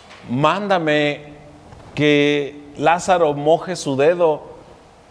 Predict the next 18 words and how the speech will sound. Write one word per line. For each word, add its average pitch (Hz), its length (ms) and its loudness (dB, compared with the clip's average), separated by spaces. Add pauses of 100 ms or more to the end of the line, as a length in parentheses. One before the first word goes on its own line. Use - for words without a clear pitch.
(880)
y 135 180 -4
moje 139 420 -2
mi 165 120 -2
lengua 165 440 0
porque 117 480 -4 (720)
estas 139 420 -2
llamas", 139 560 0
dice 131 200 -6
el 131 80 0
evangelio, 123 360 -4
"estas 135 300 -6
llamas 143 260 2
me 127 140 -2
atormentan". 107 720 -6 (2250)
Este 151 200 0
evangelio 180 460 2
nos 160 220 2
muestra 151 540 0